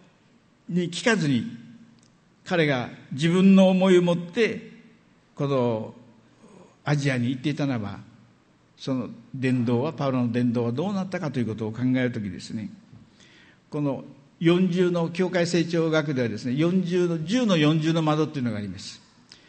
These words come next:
十の四十の窓というのは世界の地図を広げてですね、そしてこの北緯、えー、十度から四十の、ま、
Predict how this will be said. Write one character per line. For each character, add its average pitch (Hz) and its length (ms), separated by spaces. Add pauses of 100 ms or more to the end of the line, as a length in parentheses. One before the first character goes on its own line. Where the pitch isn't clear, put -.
(400)
十 180 260
の 196 120
四 165 200
十 170 80
の 175 80
窓 170 220
と 165 80
い - 20
う - 20
の 131 80
は 123 140 (220)
世 - 420
界 170 160
の 135 100
地 165 160
図 160 100
を 139 40
広 135 240
げ 131 100
て 107 140
で 101 80
す 113 100
ね、 123 220 (360)
そ 180 120
し 175 60
て 185 60
こ 156 120
の 131 260 (460)
北 170 260
緯、 135 340 (360)
え 131 180
ー、 131 140
十 151 220
度 151 100
か 143 120
ら 139 200 (840)
四 147 200
十 147 160
の、 143 140
ま、 - 400